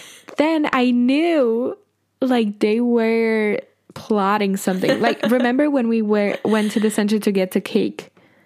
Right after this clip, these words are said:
Speaker 2: Yeah.
Speaker 1: And we were sitting there. I was like, "You two are planning something. I don't trust you." And I knew it from the very beginning. I even knew it has something to do with Taylor Swift. Do you remember?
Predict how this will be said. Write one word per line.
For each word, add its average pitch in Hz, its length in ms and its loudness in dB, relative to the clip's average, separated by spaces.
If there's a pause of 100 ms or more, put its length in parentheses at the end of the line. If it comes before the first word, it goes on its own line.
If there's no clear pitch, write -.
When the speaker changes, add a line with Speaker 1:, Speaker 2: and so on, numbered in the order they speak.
(200)
Speaker 2:
Yeah. 247 420 -2 (300)
Speaker 1:
And 214 120 2
we 214 60 2
were 208 100 2
sitting 214 300 0
there. 196 120 0
I 214 80 0
was 240 120 2
like, 240 200 0
"You 247 140 2
two 294 160 0
are 262 100 2
planning 180 380 -2
something. 185 420 -2
I 214 60 0
don't 294 200 0
trust - 380 -2
you." - 300 -2 (380)
And 190 120 0
I 208 100 2
knew 208 200 0
it 302 120 0
from 277 200 0
the 262 80 2
very 226 280 2
beginning. 214 380 0
I 233 80 2
even 320 340 2
knew 202 160 2
it 226 140 0
has 220 160 0
something 208 300 0
to 196 100 2
do 180 240 -2
with - 220 -4
Taylor 185 320 0
Swift. 196 320 0
Do 208 80 4
you 214 40 2
remember? 220 520 2